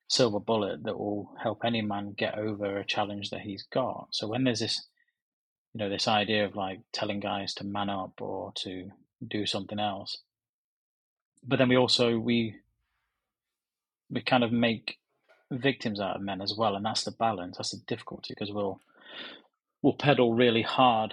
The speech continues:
how difficult it is to be a man, and, you know, men are struggling and men are this, and it's like, it's a, it's a confirmation for another guy. Like, if you were having some real struggles now in life, and I was to say to you, like, "Yeah, men have got it hard and men are victims and it's really tough and blah, blah, blah," you,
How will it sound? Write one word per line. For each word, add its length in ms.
how 240
difficult 460
it 120
is 220
to 120
be 200
a 80
man, 400
and, 340
you 80
know, 240
men 240
are 80
struggling 560
and 160
men 140
are 100
this, 280
and 60
it's 140
like, 200
it's 200
a, 100
it's 120
a 40
confirmation 760
for 100
another 220
guy. 180
Like, 180
if 80
you 100
were 60
having 540
some 160
real 340
struggles 400
now 160
in 80
life, 380
and 80
I 80
was 120
to 60
say 240
to 160
you, 120
like, 200
"Yeah, 280
men 160
have 120
got 160
it 60
hard 540
and 300
men 200
are 60
victims 640
and 140
it's 160
really 280
tough 240
and 120
blah, 140
blah, 100
blah," 140
you, 160